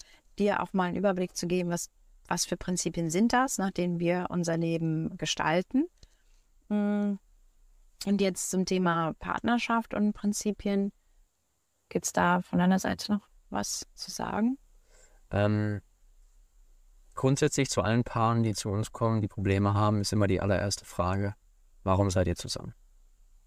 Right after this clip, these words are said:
Speaker 1: Hm.
Speaker 2: Was ist es? Und wenn man da an, an dem Punkt ist, ja, ich lieb den anderen und, äh, er macht mir tolle Gefühle, dann guck drüber hinaus, was ist es noch?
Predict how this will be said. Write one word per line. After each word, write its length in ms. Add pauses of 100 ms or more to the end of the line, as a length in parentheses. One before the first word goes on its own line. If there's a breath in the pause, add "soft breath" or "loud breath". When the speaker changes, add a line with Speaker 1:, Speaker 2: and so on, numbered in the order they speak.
(720)
Speaker 1:
Hm. 440
Speaker 2:
Was 180
ist 220
es? 220 (580)
Und 180
wenn 120
man 200
da 360 (840)
an, 380
an 160
dem 120
Punkt 260
ist, 180
ja, 100
ich 140
lieb 220
den 160
anderen 480
und, 340
äh, 220
er 60
macht 140
mir 100
tolle 240
Gefühle, 480 (560)
dann 420 (640)
guck 240
drüber 200
hinaus, 460
was 160
ist 140
es 160
noch? 200